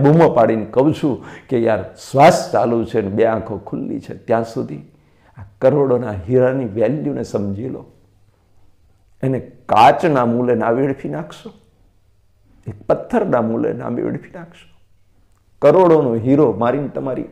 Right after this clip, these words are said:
આંખ સામે અથડાય છે યાર. મોહ, માન,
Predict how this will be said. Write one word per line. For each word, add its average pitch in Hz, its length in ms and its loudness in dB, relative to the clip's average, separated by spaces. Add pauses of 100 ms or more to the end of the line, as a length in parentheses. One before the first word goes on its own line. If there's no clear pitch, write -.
(100)
આંખ 135 240 -6
સામે 147 340 -10
અથડાય - 460 -8
છે - 160 -16 (140)
યાર. - 180 -20 (2000)
મોહ, 151 440 6 (760)
માન, 127 500 4